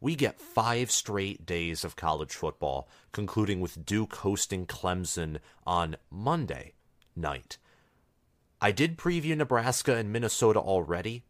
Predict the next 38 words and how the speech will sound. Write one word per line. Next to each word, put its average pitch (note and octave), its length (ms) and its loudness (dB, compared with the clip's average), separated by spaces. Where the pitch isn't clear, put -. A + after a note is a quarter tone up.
and F#2 80 -4
if F2+ 100 -6
you F#2+ 80 -2
have G2 220 0
not G2 180 0
watched F2+ 320 0
that D#2 220 -4
video, F2+ 300 0
I'm F#2 120 -4
gonna F2 160 -2
link E2+ 320 -4
it F2+ 140 -2
here F#2 280 0
in F2 100 0
this E2 180 -4
video E2 400 0
along E2 320 0
with E2 100 -6
the - 80 -4
description - 640 -4
down D#2 260 -2
below D2+ 440 -2
so - 220 2
you D#2+ 180 -4
can E2 460 -6
watch C#2+ 340 -2
it. F3 180 2
However, A2+ 380 4
today A#2 280 4
we're B2+ 100 4
gonna A#2 160 0
be F#2+ 120 -4
talking G2 540 4
about D#2+ 540 0
Michigan F2+ 760 -2
hosting E2+ 440 -2
East D#2+ 380 -8
Carolina. D2 580 -6